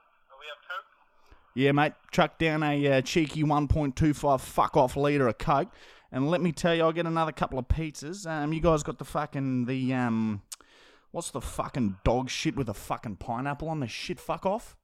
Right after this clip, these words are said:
Speaker 2: The fucking, what's that pizza?
Speaker 1: Hawaiian?
Speaker 2: Yeah, that's the fucking shit dog there. Get one of them down. And, um,
Speaker 1: Yep.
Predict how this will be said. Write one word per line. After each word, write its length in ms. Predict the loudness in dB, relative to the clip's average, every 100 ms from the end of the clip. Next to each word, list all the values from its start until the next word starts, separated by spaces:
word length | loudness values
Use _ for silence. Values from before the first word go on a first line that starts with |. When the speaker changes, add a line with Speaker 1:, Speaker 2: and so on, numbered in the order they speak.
| _
Speaker 2:
The 100 | -14
fucking, 460 | -10 -10 -10 -8 -8
what's 160 | -6
that 200 | -6 -6
pizza? 280 | -6 -8 -8
Speaker 1:
Hawaiian? 220 | -10 -10 -16 _ _ _ _ -8
Speaker 2:
Yeah, 240 | -2 0
that's 180 | -2 -4
the 120 | -6
fucking 420 | -8 -6 -4 -4 -4
shit 340 | -4 -6 -2
dog 240 | -2 0
there. 160 | -2 -2
Get 180 | -2 -2
one 140 | 0
of 80 | 2
them 180 | 2 2
down. 320 | 2 0 -2 -6 _ _ _ _ _ _ _ _ _ _ _ -8
And, 240 | -2 0 2
um, 340 | 0 0 -4 -6
Speaker 1:
Yep. 100 | -12